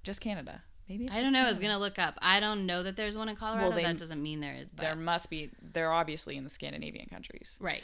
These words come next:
Speaker 1: <laughs>
Speaker 2: Yes, that's, like, a thing. I've seen them. Like, there's one in Iceland I know I wanna go to.
Speaker 1: Yeah.
Speaker 2: I've seen a couple other ones I wanna go to.
Speaker 1: So we had, and what was really cool about that is we lay <laughs> there in the sun, relaxing,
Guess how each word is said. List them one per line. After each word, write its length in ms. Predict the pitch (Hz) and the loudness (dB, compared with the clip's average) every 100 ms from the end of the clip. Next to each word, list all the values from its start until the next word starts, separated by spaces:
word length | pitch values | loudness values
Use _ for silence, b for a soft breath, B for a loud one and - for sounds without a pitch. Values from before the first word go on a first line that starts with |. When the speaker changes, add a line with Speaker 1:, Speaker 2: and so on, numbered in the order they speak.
| - | 2
Speaker 1:
<laughs> 300 | - - 269 | 6 6 6
Speaker 2:
Yes, 300 | 226 185 - | 8 8 8
that's, 220 | - 220 | 4 6
like, 140 | 240 202 | 6 4
a 80 | 196 | 4
thing. 240 | 208 175 | 2 2
I've 140 | 165 175 | 0 -2
seen 360 | - 202 196 | -2 0 2
them. 200 | 175 156 | 2 2
Like, 220 | 151 151 | -2 -4
there's 240 | 165 165 160 | -2 -2 -2
one 160 | 156 156 | -4 -4
in 160 | 151 147 | -4 -6
Iceland 420 | 151 - 170 165 | -6 -6 -4 -4
I 80 | 160 | -2
know 120 | 160 | -2
I 100 | 156 | -4
wanna 220 | 156 156 | -4 -6
go 180 | 151 151 | -6 -8
to. 440 | 151 165 156 151 156 | -8 -8 -6 -6 -6
Speaker 1:
Yeah. 240 | 160 160 - - | -4 -6 -8 -10
Speaker 2:
I've 100 | 175 | -6
seen 180 | 185 170 | -4 -4
a 60 | |
couple 240 | 156 160 160 | -6 -10 -8
other 220 | 147 151 | -8 -8
ones 200 | 151 147 | -8 -8
I 80 | 156 | -10
wanna 180 | 160 156 | -12 -12
go 120 | 147 | -12
to. 160 | - - 185 - | -14 -16 -18 -14
Speaker 1:
So 300 | - 170 165 | -4 2 2
we 260 | 160 175 185 | 2 0 4
had, 300 | 180 165 - | 6 8 6
and 360 | 165 165 143 - | 2 -2 -8 -4
what 160 | 175 180 | 2 4
was 160 | 196 | 2
really 220 | 190 185 180 | 2 0 0
cool 240 | - 165 | 0 0
about 260 | 151 143 - | 0 -4 2
that 360 | 151 151 147 - B B B B B B - - | 4 6 2 -4 B B B B B B -20 -4
is 180 | 180 165 | -2 -2
we 240 | 170 185 | -2 0
lay 300 | 180 175 226 | 2 4 4
<laughs> 100 | 233 | 2
there 380 | 214 208 190 170 - | 2 4 4 0 -4
in 140 | 202 | -4
the 100 | 208 | -4
sun, 440 | - - 143 151 | -4 -2 0 0
relaxing, 960 | 156 151 - 160 - - 156 147 151 165 | -2 -4 0 0 0 -4 -2 -2 -4 -8